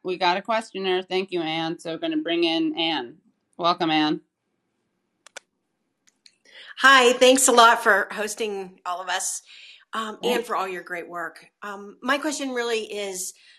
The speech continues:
Speaker 2: uh, assuming, uh, nobody, including Poland, wants to go, um, into, take any weapons or anything into Ukraine, what happens to those? I mean, considering we have this big budget now, which Congress hastily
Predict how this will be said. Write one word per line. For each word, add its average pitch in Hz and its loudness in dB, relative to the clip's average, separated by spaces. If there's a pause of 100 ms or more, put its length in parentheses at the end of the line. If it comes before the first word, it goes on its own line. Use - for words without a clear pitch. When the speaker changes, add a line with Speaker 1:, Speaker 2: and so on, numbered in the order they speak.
(160)
Speaker 2:
uh, 226 0
assuming, 240 -6 (180)
uh, 196 -10
nobody, 202 -6
including 190 -12
Poland, 180 -10
wants 165 -6
to 196 -14
go, 160 -6 (360)
um, 160 -10 (100)
into, 202 -12
take 180 -12
any 180 -8
weapons 175 -6
or 170 -6
anything 165 -10
into 160 -12
Ukraine, 170 -4 (500)
what 277 6
happens 214 -2
to 190 -18
those? 156 -12
I 180 -8
mean, 175 -12
considering 214 -6
we 190 -6
have 180 -2
this - -12
big 175 -14
budget 175 -8
now, 151 -10 (460)
which - -14
Congress 180 -8
hastily 175 -10